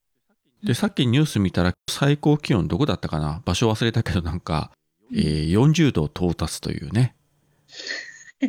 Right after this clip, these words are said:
Speaker 2: 四十度って、もうバカじゃないのってぐらい。
Speaker 1: 誰に対してバカって言ってるのかよくわかんないんだけれども。
Speaker 2: <laughs>
Speaker 1: まあ、もう、四十度っつっても、「ああ、そうですか、ついに来たか」というぐらいの感想だよね、もはや。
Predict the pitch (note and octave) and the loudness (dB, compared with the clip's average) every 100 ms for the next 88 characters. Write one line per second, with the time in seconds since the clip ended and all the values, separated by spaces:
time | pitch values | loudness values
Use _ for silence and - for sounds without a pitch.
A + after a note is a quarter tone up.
0 | A3 A3+ G#3 G#3 G3+ C4+ C4 F#3+ - F#3 | -4 2 6 6 6 2 2 0 0 -4
1 | E3 - - - - G3 F3+ E3+ G3+ A3 | -2 -4 -4 -4 -4 0 2 2 2 2
2 | D4+ C4 F3+ F3 E3 - - G#3 A3 A3 | 2 2 2 0 -2 -2 -2 0 4 2
3 | - A3 _ _ _ _ - F#2+ G2+ C3 | 0 -10 _ _ _ _ -4 0 2 0
4 | D3+ D#3+ D#3 - F#2+ F#2+ - D#2+ G#2 F#2 | 2 0 0 -2 -2 -4 -4 -2 0 2
5 | F#2 G2 C3 A2 - G#2+ F#2+ F2 E2+ E2+ | 2 2 2 0 -2 -2 0 0 0 0
6 | E2 E2 - - - - - - - A#2 | 0 -4 -8 -16 -12 -10 -10 -12 -6 -2
7 | F#2 A2 C#3+ F#2+ E2+ E2 E2 E2 - _ | 2 2 4 2 0 -2 -2 -4 -10 _
8 | _ _ _ _ - A2 C3+ G#3 B3 C4 | _ _ _ _ -2 2 4 4 4 2
9 | G3 A#2+ - G#2 G2 F#2 F2+ - _ _ | 2 -2 0 2 4 4 2 -2 _ _
10 | - F#2+ G#2+ - C#3+ B2+ A2 - F#2+ - | -4 0 0 2 2 2 0 -2 -4 0
11 | C#3 B2 F#2 - G#2 G2 F#2 - F2+ F#2+ | 2 2 0 -2 -2 -2 -2 0 2 2
12 | E2 G#2 B2 D#2+ D#2 - F2 F2+ - G#2 | 2 2 2 -2 -6 -4 0 0 2 2
13 | G2 E2 F#2+ F2 D2+ D2+ C#2 | 2 0 2 2 2 -2 -4